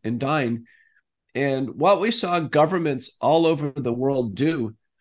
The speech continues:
is instead of brace, embracing innovation, instead of encouraging ingenuity, we saw governments actually try to impede early healthcare, to actually block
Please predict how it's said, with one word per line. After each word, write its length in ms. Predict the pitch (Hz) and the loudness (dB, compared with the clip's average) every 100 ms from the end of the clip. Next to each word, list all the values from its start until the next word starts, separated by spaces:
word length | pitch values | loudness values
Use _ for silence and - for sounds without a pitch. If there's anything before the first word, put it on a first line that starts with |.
| _ _ - | _ _ 0
is 160 | 143 | 0
instead 420 | 151 151 - 180 208 | 2 0 0 2 2
of 240 | 160 113 | 0 -2
brace, 380 | 143 165 226 - 131 | 2 4 2 0 -2
embracing 680 | 143 151 202 233 180 139 - | 0 2 2 2 0 -2 -4
innovation, 800 | 131 120 101 - - 92 123 - _ _ - | -4 -4 -4 -6 -4 -6 -6 -12 _ _ -8
instead 440 | 120 135 - 160 | -6 -4 0 2
of 160 | 175 135 | 2 0
encouraging 1040 | 104 143 - - 185 220 175 143 117 117 | -2 -4 -4 -4 2 2 2 0 0 -2
ingenuity, 800 | 123 143 120 131 165 151 90 92 _ _ _ _ _ _ _ _ | -2 -2 0 0 0 0 -2 -6 _ _ _ _ _ _ _ _
we 220 | - 170 | -6 -2
saw 240 | 202 202 214 | 0 0 0
governments 680 | 180 185 202 196 185 - - | 0 0 0 -2 -4 -6 -4
actually 680 | 151 170 - 151 156 131 - _ | 0 0 -2 -2 -2 -2 -6 _
try 300 | - - 165 | -12 -2 2
to 260 | 175 147 - | 2 0 0
impede 800 | 143 131 - 175 202 180 127 147 _ _ _ - | 0 0 -6 -6 -4 -4 -4 -8 _ _ _ -2
early 600 | 143 156 160 147 139 143 _ - | 2 4 4 2 -2 -8 _ -10
healthcare, 520 | 165 196 - - - | -8 -6 -8 -14 -8
to 140 | - 98 | -4 0
actually 460 | 131 151 156 135 120 | -2 -2 -2 -2 -2
block 580 | - 117 156 147 - | 0 4 4 2 -4